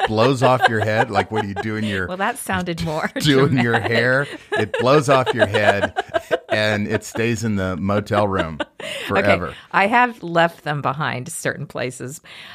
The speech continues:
Speaker 2: Yeah, I usually wear a hat. I like the ball cap style.
Speaker 1: So do I.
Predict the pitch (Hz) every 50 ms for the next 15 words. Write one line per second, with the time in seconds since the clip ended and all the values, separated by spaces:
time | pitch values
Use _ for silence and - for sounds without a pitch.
0 | - - 190 214 - - 180 180 175 196 226 240 - - 285 285 302 285 294 214
1 | 165 135 135 131 139 151 - - 107 202 170 147 143 - 185 - 190 196 202 220
2 | 233 - 226 160 - - 143 139 143 165 - - 185 170 - - - - - 131
3 | 113 110 113 127 139 196 - 156 220 180 117 113 - - -